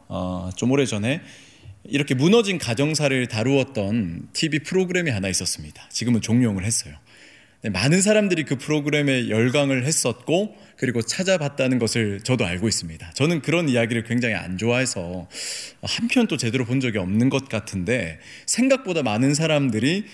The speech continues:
어, 그 드라마가 종영했을 때 많이들 아쉬워했다라는 이야기를 들었어요. 근데 그 이야기를 보면은 뻔한 이야기입니다. 무너진 가정사에 대한 이야기를 다루면서,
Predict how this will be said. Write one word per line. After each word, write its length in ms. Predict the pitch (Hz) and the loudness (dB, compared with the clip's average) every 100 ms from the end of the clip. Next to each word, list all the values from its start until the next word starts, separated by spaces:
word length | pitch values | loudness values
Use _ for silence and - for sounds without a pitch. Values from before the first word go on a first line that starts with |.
| - - | -20 -8
어, 200 | 104 95 | -6 -4
그 180 | - 143 | 0 0
드라마가 460 | 135 127 135 120 | 0 0 0 -2
종영했을 600 | 117 143 175 156 - - | 0 2 2 2 2 0
때 340 | 110 131 151 190 - - | -2 0 0 -2 -14 -12
많이들 580 | 101 101 143 165 202 190 | -6 0 2 4 2 2
아쉬워했다라는 1040 | 165 180 175 156 151 147 135 127 113 98 | 0 0 2 2 0 0 2 2 0 -2
이야기를 380 | 98 101 98 98 | -2 -4 -2 -4
들었어요. 420 | - 110 - 82 82 - _ _ _ _ - - - | -2 -2 -2 -6 -12 -20 _ _ _ _ -12 -12 -10
근데 140 | - 165 | -2 -2
그 160 | 175 | 2
이야기를 420 | 214 147 151 165 147 | 2 4 2 0 -4
보면은 600 | 151 147 117 151 98 87 | -2 0 0 0 -4 -2
뻔한 360 | 151 196 233 139 | 0 2 2 2
이야기입니다. 480 | 107 110 87 80 82 | 0 -2 -4 -6 -2
무너진 560 | 120 175 190 160 151 | 2 4 4 2 -2
가정사에 680 | 135 101 113 135 135 131 113 | -2 -2 0 2 2 0 0
대한 340 | 107 107 104 | -2 -2 -2
이야기를 460 | 104 104 104 101 101 | -2 -2 -2 -2 -4
다루면서, 720 | 87 90 104 90 85 131 190 | -4 0 0 0 -2 -4 -6